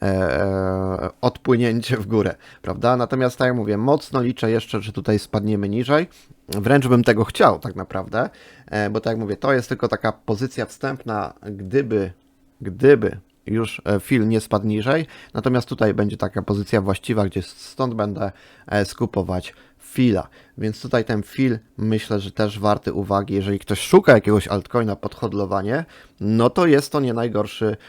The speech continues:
projekt, a nawet bym powiedział dobry projekt poparty tutaj też pieniędzmi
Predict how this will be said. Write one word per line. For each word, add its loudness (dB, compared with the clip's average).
projekt, 2
a 0
nawet -4
bym -4
powiedział -4
dobry 0
projekt -2
poparty -2
tutaj 0
też -4
pieniędzmi 0